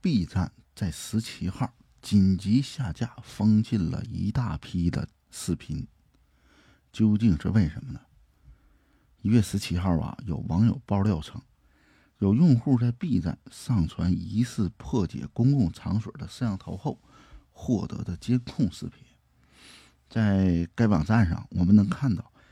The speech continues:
疑似这种专门破解学校、医院这种公共场所监控上频-，视频，并且上传的账号啊，里面的评论十分不堪。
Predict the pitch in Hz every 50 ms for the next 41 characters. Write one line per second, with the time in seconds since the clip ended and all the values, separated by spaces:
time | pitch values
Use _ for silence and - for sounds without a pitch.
0 | _ _ _ _ _ _ - 104 117 139 156 - - - 170 120 - _ _ _
1 | _ - _ _ - - - - 143 117 - - 127 - - - - 160 170 165
2 | 139 117 127 127 - - - 160 127 - - - - - - - - - 85 92
3 | 113 - - 156 151 - - - _ _ _ - - 113 123 131 139 151 170 180
4 | - - _ _ _ _ _ _ _ _ _ _ _ _ _ - 131 120 104 82
5 | - - - 175 175 180 180 190 170 110 82 - - - 85 92 90 - - -
6 | - - 110 98 104 117 98 85 - - 104 95 80 - - _ - - - -
7 | 104 - - - 78 78 - _ _ _ - - - _ _ _ - 156 151 123
8 | 95 80 - - - - - - 104 85 78 - - - - 85 87 82 - 90
9 | 82 87 92 76 - 78 - - _ _ _ - - - - _ _ - - 98
10 | 85 - - - - - - 78 - - - - - - 82 87 80 - - -
11 | - - - - 90 98 131 135 - 90 76 73 - - 69 - - -